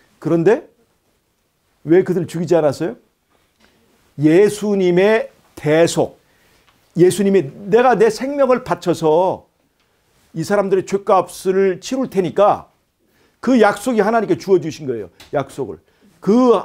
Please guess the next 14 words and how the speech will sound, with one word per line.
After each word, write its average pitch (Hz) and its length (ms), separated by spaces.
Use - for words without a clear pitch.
예수님의 202 600
희생을 226 1000
담보로 175 640
우리에게 175 640
잠깐 240 640
동안의 214 380
생명을 233 720
주신 247 340
거예요. 127 420
집행을 220 760
유예하신 180 480
거예요. 110 280
잠깐 220 400
동안, 131 180